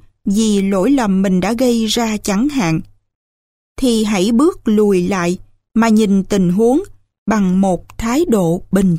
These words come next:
tĩnh hơn. Hãy chọn một cách ứng xử lành mạnh. Bạn có thể thay đổi những thói quen cũ, phát triển những phẩm chất tích cực.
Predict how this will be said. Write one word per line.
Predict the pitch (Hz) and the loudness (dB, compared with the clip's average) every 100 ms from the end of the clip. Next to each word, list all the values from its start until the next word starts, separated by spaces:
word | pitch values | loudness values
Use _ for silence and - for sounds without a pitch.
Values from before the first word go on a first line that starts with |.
| - | 0
tĩnh | 175 202 311 | 0 0 0
hơn. | 240 220 190 - _ _ _ _ _ _ _ _ _ _ _ _ _ _ _ | 0 -2 -2 -8 _ _ _ _ _ _ _ _ _ _ _ _ _ _ _
Hãy | - 226 | -4 -2
chọn | 254 226 180 185 | 0 0 0 2
một | 196 190 | 0 0
cách | 302 - _ | -4 -6 _
ứng | 240 240 370 | 0 2 2
xử | - 214 180 | 0 -2 0
lành | 277 226 196 175 | 0 0 0 -2
mạnh. | 180 165 185 _ _ _ _ _ _ _ _ - | 0 -2 -4 _ _ _ _ _ _ _ _ -4
Bạn | 208 190 | -2 0
có | 294 | -2
thể | 311 185 196 | -2 -2 -2
thay | 240 | -2
đổi | 185 185 175 302 - _ - | -2 0 0 -2 -6 _ -2
những | 208 170 220 | 0 2 0
thói | 294 285 | 0 -2
quen | 240 214 175 - | -2 -2 -2 -2
cũ, | 190 170 277 - _ _ _ - | -2 0 -2 -6 _ _ _ -6
phát | 285 349 - | -4 -4 -2
triển | 220 180 277 | 0 2 2
những | 330 190 196 | 2 2 0
phẩm | 302 214 170 | -2 -2 -2
chất | 214 311 - - | 0 -2 -4 -6
tích | 349 - - | -6 -6 -6
cực. | 208 | -6